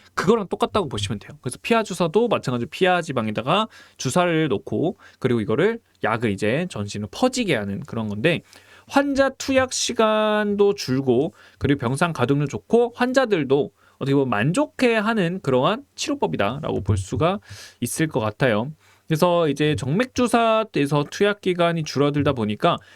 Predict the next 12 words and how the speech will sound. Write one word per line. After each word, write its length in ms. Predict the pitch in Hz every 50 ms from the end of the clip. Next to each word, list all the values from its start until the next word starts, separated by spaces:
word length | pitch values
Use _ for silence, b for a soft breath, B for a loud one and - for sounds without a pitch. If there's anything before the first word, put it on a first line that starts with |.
| B B
간편한 600 | - - 135 160 156 - 240 226 233 233 233 214 208
피하 260 | - - 240 240 233
주사로 500 | 220 190 156 160 156 185 208 233 233 233
전환을 580 | 233 - - - 113 135 170 190 196 190 185 180
하고 200 | 185 170 165 135
있다. 540 | - _ _ - 110 104 104 117 - 214 208 B B B B B B B B B
그쵸? 420 | - - - - 107 127 190 185 - _ b b b b
그리고 460 | - 113 107 113 160 175 196 214 220 226 170
우리 320 | - 113 120 117 117 123
렉나자 640 | 127 110 104 113 131 165 196 214 214 226 208 208 202
같은 300 | 196 196 190 - 196 180
경우에는 840 | 180 185 175 175 170 170 165 165 160 165 165 165 165 165 165 160